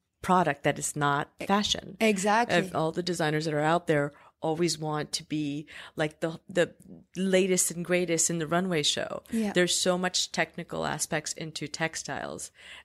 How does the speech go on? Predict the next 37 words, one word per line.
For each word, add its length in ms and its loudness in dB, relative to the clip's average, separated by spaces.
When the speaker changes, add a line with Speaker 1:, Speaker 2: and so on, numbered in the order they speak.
Speaker 1:
that, 420 -2
um, 400 -6
and 460 2
uniforms 580 2
Speaker 2:
Yeah. 200 6
Speaker 1:
and 400 2
different 320 0
type 220 -6
of, 140 -10
Speaker 2:
Yeah. 280 0
Speaker 1:
that 160 2
you 60 0
have 120 -2
to 80 -8
consider 460 2
as 180 0
Speaker 2:
Yeah. 100 0
Speaker 1:
being 220 -2
a 40 -6
designer. 640 -4
It's 300 -10
Speaker 2:
That's 340 -4
right. 220 0
Speaker 1:
it's 220 -10
Speaker 2:
You 60 8
know, 80 8
Speaker 1:
just 80 4
Speaker 2:
one 140 6
other 200 4
thing 220 2
that's 200 2
very 220 4
important 540 2
here 180 4
is 140 4
color 460 2
development. 840 -4